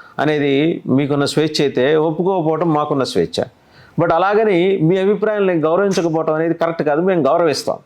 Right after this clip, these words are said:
So మీరు ఒక లైన్ తీసుకున్నారు, ఆ లైన్లో మీరు ముందుకు వెళ్ళాలనుకుంటున్నారు. సరే, ఏ లైన్ ఎంచుకున్నారా ఏంటా అనే అంశం పక్కన పెడితే, మీరు తీసుకున్న లైన్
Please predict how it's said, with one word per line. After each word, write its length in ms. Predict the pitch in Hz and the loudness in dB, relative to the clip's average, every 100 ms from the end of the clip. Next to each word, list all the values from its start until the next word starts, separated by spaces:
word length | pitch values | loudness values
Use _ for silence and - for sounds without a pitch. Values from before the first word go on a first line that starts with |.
| _ _ _ - - - - | _ _ _ -20 -20 -4 0
So 80 | 190 | 2
మీరు 160 | 208 | 2
ఒక 60 | 190 | 2
లైన్ 280 | 180 226 202 | 2 2 2
తీసుకున్నారు, 520 | 175 - 101 82 - _ _ _ _ 127 | 0 -2 -4 -4 -6 _ _ _ _ -2
ఆ 100 | 131 | 0
లైన్లో 680 | 135 175 160 120 127 139 143 _ _ _ _ _ - | 2 2 2 2 0 -2 -8 _ _ _ _ _ -2
మీరు 540 | 107 110 107 95 - - _ _ - | 0 2 2 2 -2 -8 _ _ -4
ముందుకు 320 | 123 160 135 | 0 0 0
వెళ్ళాలనుకుంటున్నారు. 760 | 123 135 95 87 90 92 - - _ _ _ | 0 0 0 -4 -4 -6 -6 -14 _ _ _
సరే, 260 | - 170 - | 0 0 2
ఏ 200 | 117 160 | 2 2
లైన్ 220 | 202 196 | 2 0
ఎంచుకున్నారా 640 | 185 180 170 160 160 160 | -2 -2 -2 0 0 0
ఏంటా 360 | 151 147 143 139 | 0 0 0 -2
అనే 160 | 135 | 0
అంశం 300 | 131 123 123 | -2 -2 -4
పక్కన 280 | 107 95 113 | -4 -4 -2
పెడితే, 460 | 90 85 - 165 - _ _ _ _ 90 | -2 -2 0 -2 -4 _ _ _ _ -2
మీరు 200 | 104 104 | 0 2
తీసుకున్న 420 | 127 135 143 123 | 0 -2 -2 0
లైన్ 300 | 110 127 | 0 0